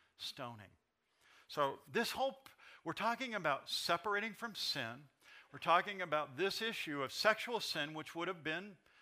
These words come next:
taken place. Two and a half million people. It's, this is a problem. They're in the desert. And so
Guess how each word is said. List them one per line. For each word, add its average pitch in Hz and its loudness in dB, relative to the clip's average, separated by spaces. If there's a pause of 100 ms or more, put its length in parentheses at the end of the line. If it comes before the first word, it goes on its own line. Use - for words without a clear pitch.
(140)
taken 147 -6
place. 214 -8
Two 190 -8
and 208 -8
a 202 -4
half 208 -4 (180)
million 185 -6
people. 190 -12
It's, - -16 (300)
this 135 -10
is 156 -10
a 151 -12
problem. 196 0 (1000)
They're 123 -6
in 151 -4
the 160 -4
desert. 156 2 (2000)
And 135 -4
so 135 0